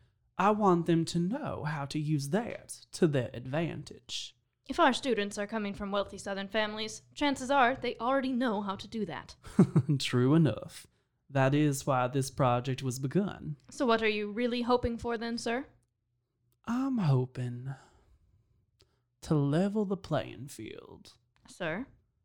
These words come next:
Speaker 1: I want a force of young women which can not only hold their own, but overtake the less deserving men that surround them.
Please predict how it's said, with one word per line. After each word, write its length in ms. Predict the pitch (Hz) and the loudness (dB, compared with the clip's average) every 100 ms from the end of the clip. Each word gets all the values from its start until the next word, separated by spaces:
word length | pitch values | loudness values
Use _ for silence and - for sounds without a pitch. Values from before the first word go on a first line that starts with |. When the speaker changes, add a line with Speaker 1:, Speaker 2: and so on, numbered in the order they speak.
| _ _ _ _ _ | _ _ _ _ _
Speaker 1:
I 140 | 190 254 | 2 2
want 320 | 220 190 170 | 6 4 4
a 40 | |
force 460 | 147 - 247 320 - | -2 -2 -4 -4 -2
of 60 | 170 | 4
young 420 | 170 202 196 156 | 6 6 8 8
women 320 | 139 127 135 | 6 4 0
which 160 | 170 - | 0 2
can 240 | 196 180 | 2 4
not 260 | 226 320 - | 2 0 2
only 380 | 165 147 139 143 | 4 6 4 0
hold 360 | 139 226 247 | 2 2 2
their 260 | 165 185 175 | 0 0 2
own, 440 | 156 95 50 151 - _ _ _ _ _ | 0 0 -4 -8 -8 _ _ _ _ _
but 180 | 160 165 | 4 6
overtake 880 | 202 214 160 - - - 320 - - | 8 6 4 0 -6 -2 -2 -4 -2
the 120 | 165 | 2
less 280 | 160 147 - | 4 4 0
deserving 840 | - 151 143 180 226 190 156 151 | 2 2 4 2 2 0 0 2
men 500 | 180 185 69 104 139 | 4 2 2 -2 -4
that 240 | 139 123 95 | 0 0 0
surround 640 | 131 131 170 120 73 78 | -4 0 0 0 -6 -10
them. 320 | 76 - 156 | -12 -10 -10